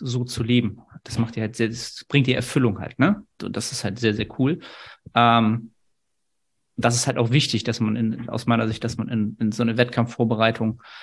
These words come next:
in so einer mentalen Situation ist, dass man das auch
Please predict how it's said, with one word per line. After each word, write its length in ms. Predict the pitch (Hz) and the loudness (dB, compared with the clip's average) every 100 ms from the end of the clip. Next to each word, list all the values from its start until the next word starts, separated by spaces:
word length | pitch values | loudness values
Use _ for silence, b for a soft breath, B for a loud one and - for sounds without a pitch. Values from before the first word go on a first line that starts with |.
| B B - | B B -2
in 180 | 123 | 0
so 260 | 117 120 120 | 2 2 2
einer 600 | 117 113 117 117 113 117 _ _ | 2 2 2 2 -2 -6 _ _
mentalen 640 | 117 117 120 - 120 120 123 | 0 2 2 2 4 4 4
Situation 640 | 123 123 120 - 123 120 | 2 0 -2 0 0 0
ist, 200 | 113 - | -2 -6
dass 140 | 117 | -6
man 120 | 110 | -6
das 180 | 110 - | -6 -10
auch 220 | 113 - | -12 -16